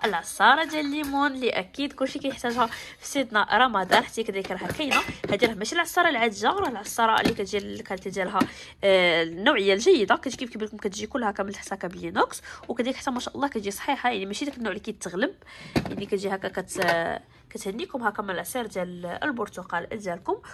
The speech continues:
والحوامض بصفه عامه. بالنسبه للثمن ديالها فكتجي غير مية وعشرة دراهم.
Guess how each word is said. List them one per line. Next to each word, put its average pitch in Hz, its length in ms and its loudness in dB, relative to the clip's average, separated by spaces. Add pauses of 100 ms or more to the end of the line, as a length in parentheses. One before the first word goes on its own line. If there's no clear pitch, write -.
(140)
والحوامض 269 560 4
بصفه 208 280 -8
عامه. 214 400 -2 (260)
بالنسبه 233 300 4
للثمن 226 460 0
ديالها 185 440 4 (640)
فكتجي 214 460 -2
غير 233 220 0
مية 294 200 -2
وعشرة 311 320 0
دراهم. 240 320 -2